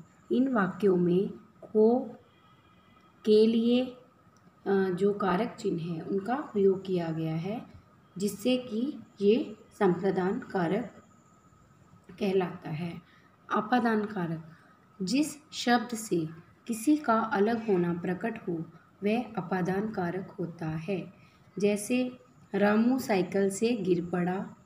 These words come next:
पेड़ से पत्ते गिरते हैं, बादल से वर्षा होती है। इन वाक्यों में बताया गया है कि जैसे रामू साइकिल से गिर पड़ा, साइकिल से,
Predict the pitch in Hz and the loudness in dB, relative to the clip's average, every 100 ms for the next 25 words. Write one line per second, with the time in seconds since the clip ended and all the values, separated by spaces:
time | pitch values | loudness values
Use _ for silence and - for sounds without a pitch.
0 | _ _ _ - 226 233 247 247 233 220 | _ _ _ -2 2 2 2 0 -2 0
1 | 202 - - 202 180 170 - - 180 196 | -2 -2 4 4 4 0 0 2 2 2
2 | 208 220 - - - _ 185 202 196 190 | -2 -4 -10 -20 -20 _ -4 -2 0 0
3 | 247 - 220 202 180 - 208 220 - 208 | 0 0 2 2 0 -4 -6 -6 -2 2
4 | 185 175 180 175 190 170 160 - - _ | 2 0 -2 -2 0 -2 -6 -12 -20 _
5 | _ _ - 269 311 302 220 220 247 240 | _ _ 0 4 4 4 2 0 0 2
6 | 208 185 196 - _ - 208 - 190 185 | 2 2 0 -8 _ -10 -8 -2 0 2
7 | 214 208 170 160 175 170 175 - - - | 2 2 0 0 -2 -4 -6 -12 -20 -6
8 | 220 208 190 - 220 202 175 175 233 - | 0 2 2 2 2 4 4 2 2 0
9 | 208 170 - 185 - 214 262 381 - - | -2 -2 0 0 2 2 2 0 -10 -16
10 | - 175 156 170 202 190 165 - 196 180 | -2 2 2 2 0 0 -4 -6 0 2
11 | 180 240 269 - - - 208 196 147 | 2 0 0 -2 -14 0 4 6 4